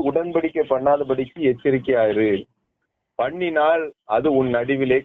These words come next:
கண்ணியா இருக்கும்." மூன்றாவது நமக்கு ஆண்டவர் கற்றுக் கொடுத்தாருன்னா, என்ன காரியத்தை ஆண்டவர் கற்றுக் கொடுக்கிறார் என்று சொல்லி பார்க்கும் பொழுது, தேவனோடு நான் உடன்படிக்கை பண்ண வேண்டும்.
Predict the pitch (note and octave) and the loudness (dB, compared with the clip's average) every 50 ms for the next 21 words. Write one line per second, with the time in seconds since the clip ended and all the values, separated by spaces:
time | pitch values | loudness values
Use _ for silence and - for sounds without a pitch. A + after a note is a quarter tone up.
0 | _ - G#2 G2+ G#2 G#2 G#2 G#2 G#2 G2 G2 F#2 F2 F2 F2 - - - E2+ E2+ | _ -4 -4 -2 -2 -2 0 0 0 0 0 -2 -4 -6 -8 -8 -8 -8 -8 -8
1 | F2 D#2 - - _ _ _ _ _ _ _ - _ _ _ - - - - _ | -8 -10 -16 -20 _ _ _ _ _ _ _ -20 _ _ _ -20 -20 -20 -20 _
2 | _ _ - A3+ G#3+ C4+ C#4 C4 B3+ G#3 F#3 F#3 F3+ F#3+ F#3 - _ _ C3+ B2+ | _ _ -4 -2 -2 -2 0 0 2 2 2 2 0 -2 -4 -4 _ _ -4 -4
3 | C#3 C#3 - C#3+ B2+ B2+ C3+ C#3 C3 B2 C3+ B2 A#2+ - - E3+ D3+ C3+ C3+ B2 | -4 -2 -2 -2 -2 -2 -2 -4 -4 -2 -2 -4 -4 -2 -2 -2 0 0 -2 -2
4 | A#2 - A#2 A2 G#2 G#2 G#2+ G#2 G#2 A2 A#2+ C3 C3+ - - _ _ _ _ _ | -2 -2 -2 -2 -2 0 -2 0 0 0 0 0 -2 -4 -8 _ _ _ _ _
5 | _ _ - - - - - - - _ _ _ _ _ _ _ - - - - | _ _ -20 -20 -20 -14 -14 -14 -14 _ _ _ _ _ _ _ -20 -18 -18 -18
6 | - _ _ _ _ - - - - - - - - - - - - - - - | -20 _ _ _ _ -14 -12 -10 -10 -10 -12 -16 -18 -18 -18 -16 -16 -16 -16 -14
7 | - - - - G#2+ A2 C3 E3 F#3 F3+ - C#3 C3+ C#3 C#3+ D3 C#3+ D3 C#3 C3 | -16 -16 -6 -4 -2 0 2 0 0 0 0 -2 -2 0 -2 -2 0 0 -2 0
8 | B2+ B2+ A#2+ B2 A#2+ - C3+ B2 B2+ B2 A#2+ A2 A2+ A2+ A2 A2 G#2 F#2+ - - | -2 -2 -2 -2 -2 -2 -2 0 2 0 0 0 0 0 0 0 -2 -4 -6 -12
9 | _ A2 A2 A2+ G#2+ - A2+ G#2+ A2 G2 G#2 G2 G2 F#2+ G2+ G2+ G2 G2 F#2+ F#2 | _ -4 -4 -4 0 -2 -2 -2 -2 -2 -2 -4 -4 -6 -6 -2 -2 0 0 0
10 | F#2 A2+ D3+ F3+ - - _ _ _ _ _ _ _ - - _ - G#3+ G3 C3+ | 0 2 0 0 -2 -6 _ _ _ _ _ _ _ -20 -20 _ -10 -6 -4 -2
11 | C#3+ D#3+ G3+ A3+ B3+ C4+ C4 B3 A#3 A#3 A#3+ B3+ C#4 C#4 C4+ A#3+ A3 G#3 G3+ D#3+ | 0 0 2 2 0 0 -2 -4 -2 -2 0 0 0 -2 -2 -4 -4 -4 -4 -4
12 | D3+ D3+ E3 F3 E3 D#3+ D#3 D3+ C#3+ C#3 B2 A#2+ A2+ A2+ A2+ A2 G#2+ G#2+ G#2 A2 | -4 -4 -4 0 0 -2 -2 0 -4 -4 -2 -2 0 0 0 0 0 0 0 -2
13 | C#3 D#3+ | -4 -4